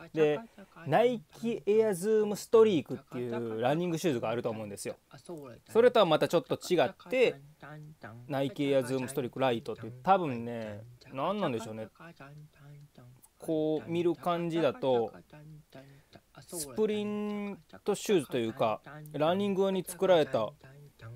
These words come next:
やつじゃないと思うんですけど、そういったデザインは、あの、ランニングシューズのような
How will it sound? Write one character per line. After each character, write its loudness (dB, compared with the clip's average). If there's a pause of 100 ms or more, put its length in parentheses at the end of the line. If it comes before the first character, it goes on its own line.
(1400)
や 2
つ -6
じ 2
ゃ 2
な 0
い -2
と 2
思 0
う -2
ん -4
で -4
す -14
け -2
ど、 0
そ 0
う 2
い 2
っ -4
た -2
デ 0
ザ 6
イ 0
ン -2
は、 4 (440)
あ -10
の、 -10
ラ -2
ン -6
ニ -6
ン -6
グ -6
シ -10
ュ 2
ー 0
ズ -10
の -8
よ -4
う -10
な -8